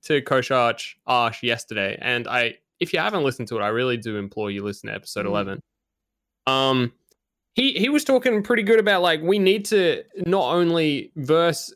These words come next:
Speaker 1: more international teams, we
Speaker 2: Yeah.
Speaker 1: need to watch them closer because there's no way that we shouldn't
Speaker 2: Yeah.
Speaker 1: have a grip on the meta when we go overseas. 'Cause they were talking about that, like,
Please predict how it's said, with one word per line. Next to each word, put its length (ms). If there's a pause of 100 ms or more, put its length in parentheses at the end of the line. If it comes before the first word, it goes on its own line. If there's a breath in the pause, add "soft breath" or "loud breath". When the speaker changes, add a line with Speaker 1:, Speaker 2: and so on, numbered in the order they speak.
(100)
Speaker 1:
more 360
international 580
teams, 640 (220)
we 120
Speaker 2:
Yeah. 40
Speaker 1:
need 200
to 100
watch 440
them 180
closer 500
because 300
there's 200
no 180
way 260
that 180
we 260
shouldn't 440
Speaker 2:
Yeah. 160
Speaker 1:
have 140
a 60 (140)
grip 180
on 100
the 60
meta 420
when 160
we 80
go 200
overseas. 640 (220)
'Cause 120
they 60
were 60
talking 300
about 200
that, 160
like, 380